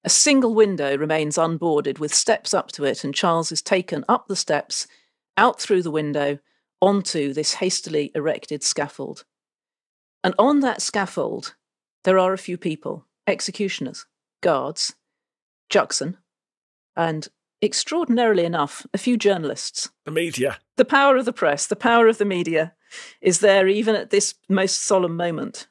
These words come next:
Speaker 1: And when Charles looks out, he looks out on a sea of buff-coated soldiers, and beyond them, an even greater sea, presumably, of the members of the public come to see this extraordinary event.
Speaker 2: Is he allowed to say a few words?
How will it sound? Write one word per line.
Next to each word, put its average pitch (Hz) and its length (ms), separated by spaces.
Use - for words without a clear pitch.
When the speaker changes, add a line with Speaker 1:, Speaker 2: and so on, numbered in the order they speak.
Speaker 1:
And 196 100
when 254 160
Charles 247 340
looks - 220
out, 254 300
he 185 120
looks - 240
out 220 320
on 147 280
a 165 140
sea 160 680
of 151 380
buff-coated 175 640
soldiers, 131 580
and 180 160
beyond 190 440
them, 151 340
an 139 100
even 160 220
greater 170 380
sea, - 260
presumably, 151 800
of 139 380
the 151 60
members 156 320
of 147 60
the 151 60
public 143 360
come 160 260
to - 100
see - 400
this - 280
extraordinary 165 800
event. 135 480
Speaker 2:
Is 135 100
he 151 80
allowed 147 160
to - 60
say 156 120
a 147 60
few 151 180
words? 175 400